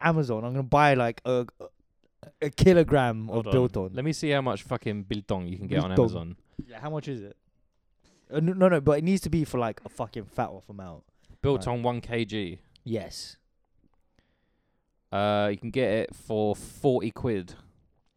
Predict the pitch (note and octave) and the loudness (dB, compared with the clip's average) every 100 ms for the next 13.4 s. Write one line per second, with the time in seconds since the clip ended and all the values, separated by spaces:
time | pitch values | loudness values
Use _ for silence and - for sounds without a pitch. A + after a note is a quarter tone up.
0 | - D3 - - C#4 G3 D#3 F#2+ F#2+ F2+ | -6 -4 2 8 10 10 8 2 -8 -12
1 | _ _ - - B4 B4 A#4+ D#5 - - | _ _ -20 -20 -20 -18 -16 -16 -20 -18
2 | - - - C#4 - - F#4+ A4+ A4+ - | -16 -18 -18 -20 -18 -4 -2 0 0 -2
3 | A#2+ F#2+ - _ _ _ _ _ _ _ | -4 -6 -12 _ _ _ _ _ _ _
4 | _ _ _ _ _ _ _ B2 A#2+ D#3+ | _ _ _ _ _ _ _ -2 0 2
5 | D#3 C3+ B2 - C3+ G2+ F#2+ F#2 E2+ - | 0 0 -4 -2 -2 -2 -6 -6 -6 -8
6 | _ - - _ - F#2+ E2+ E2+ E2+ _ | _ -20 -20 _ -14 -12 -10 -12 -16 _
7 | _ _ _ _ _ - F2+ - D#2+ G2+ | _ _ _ _ _ -12 -12 -10 -14 -14
8 | _ _ _ _ _ _ _ _ _ _ | _ _ _ _ _ _ _ _ _ _
9 | _ _ - B2+ A2+ - C#3 E3+ F3+ E3+ | _ _ 2 4 4 0 6 8 8 8
10 | D#3+ D3+ C#3+ C3+ B2 B2 G#3+ D3 D3+ F3 | 6 6 4 4 2 4 6 6 4 4
11 | E3 D#3+ D#3+ - C#3+ F3+ G#3+ - C3+ D#3+ | 4 2 2 -4 -4 -2 -2 -2 -2 -2
12 | G#2 A#2 A#2 G#2 D#2 - F#2+ G2 A2+ - | -2 0 2 2 -2 -8 -8 -4 -4 -6
13 | - F2 F#2 F2+ | -8 -10 -8 -10